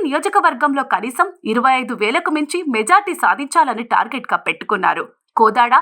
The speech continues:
హుజూర్ నగర్ నియోజకవర్గాలలోనే డెబ్బై వేలకు పైగా మెజార్టీ వస్తుందని అంచనా వేస్తున్నారు. మరో మంత్రి కోమటిరెడ్డి వెంకటరెడ్డి నల్గొండలో ఇరవై ఐదు వేల మెజార్టీ సాధిస్తామని అంటున్నారు. ఇప్పటికే మంత్రి ఉత్తమ్ కుమార్ కోదాడ, హుజూర్ నగర్, మిర్యాలగూడ,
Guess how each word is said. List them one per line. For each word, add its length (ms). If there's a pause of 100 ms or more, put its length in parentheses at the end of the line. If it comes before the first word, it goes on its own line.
(260)
హుజూర్ 320
నగర్ 280
నియోజకవర్గాలలోనే 1080 (280)
డెబ్బై 240 (100)
వేలకు 380
పైగా 220 (100)
మెజార్టీ 340 (100)
వస్తుందని 460 (120)
అంచనా 280 (100)
వేస్తున్నారు. 520 (300)
మరో 180 (100)
మంత్రి 260 (160)
కోమటిరెడ్డి 560
వెంకటరెడ్డి 560
నల్గొండలో 520 (200)
ఇరవై 260
ఐదు 200
వేల 140 (120)
మెజార్టీ 440
సాధిస్తామని 680
అంటున్నారు. 460 (300)
ఇప్పటికే 400 (220)
మంత్రి 240 (120)
ఉత్తమ్ 300
కుమార్ 260 (160)
కోదాడ, 360 (200)
హుజూర్ 360
నగర్, 220 (120)
మిర్యాలగూడ, 500